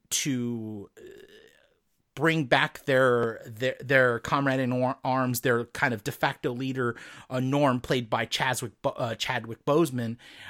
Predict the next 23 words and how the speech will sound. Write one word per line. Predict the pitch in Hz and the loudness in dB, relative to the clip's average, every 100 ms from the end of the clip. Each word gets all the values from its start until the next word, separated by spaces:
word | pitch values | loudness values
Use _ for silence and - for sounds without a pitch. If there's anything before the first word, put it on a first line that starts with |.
| - _ - | -20 _ -10
but | 147 156 | 4 8
also | 156 165 - 143 | 10 8 6 2
to | 127 151 | 2 -2
bring | 123 135 135 123 | -2 -2 0 -2
back | 104 135 139 123 - - 123 | 2 4 2 -4 -14 -14 -2
Gold | - 180 240 123 117 110 123 - - - | 4 4 4 -2 -6 -10 -12 -14 -20 -16
that | 117 143 131 131 - | -2 2 2 0 -4
they | 135 120 - | -6 -4 2
buried | 143 147 131 113 107 | 2 4 0 -6 -4
with, | 143 190 | -4 -2
uh, | 139 127 117 110 107 | 0 0 0 -2 -4
they | 127 | -4
buried | 123 139 131 123 | -2 -2 0 0
along | 120 123 120 113 | -2 -2 -2 -2
with | 107 185 - | -2 -2 -4
him. | 131 104 98 101 - - - - 104 | -10 -10 -12 -16 -20 -20 -20 -18 -2
But | - 160 139 - _ _ _ _ _ - | 6 8 6 -2 _ _ _ _ _ -6
even | 170 185 | -2 4
though | 185 | 6
I've | 175 170 | 4 2
told | - 180 180 139 | 0 2 2 2
you | 147 | 0
that | 147 143 123 | 0 0 -4